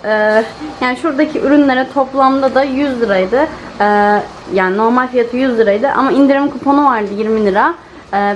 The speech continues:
ben de toplamda, e, seksen liraya almış oldum bu kadar ürünü. Zaten yoğurt deyip geçmeyin. Yoğurt şu anda otuz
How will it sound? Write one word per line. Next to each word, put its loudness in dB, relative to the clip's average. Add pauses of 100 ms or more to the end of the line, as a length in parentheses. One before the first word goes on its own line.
ben -2
de -4
toplamda, 0 (420)
e, -2
seksen -2
liraya 2
almış -2
oldum 2
bu -8
kadar 0
ürünü. 2
Zaten 0
yoğurt 4 (160)
deyip -2
geçmeyin. 2
Yoğurt 2
şu 0
anda 2 (240)
otuz -2